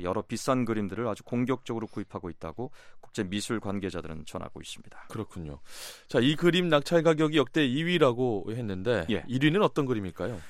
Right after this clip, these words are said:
Speaker 1: 예, 올해 오월 역시 크리스티 경매장에서 팔린 이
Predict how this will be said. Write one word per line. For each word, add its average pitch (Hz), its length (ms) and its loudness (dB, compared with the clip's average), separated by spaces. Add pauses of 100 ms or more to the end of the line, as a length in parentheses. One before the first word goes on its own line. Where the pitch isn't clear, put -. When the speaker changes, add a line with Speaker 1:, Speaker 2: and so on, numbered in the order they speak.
(200)
Speaker 1:
예, 156 80 10
올해 180 380 12
오월 165 1300 8
역시 123 460 4
크리스티 190 380 2
경매장에서 139 680 4
팔린 127 500 -2
이 - 80 -10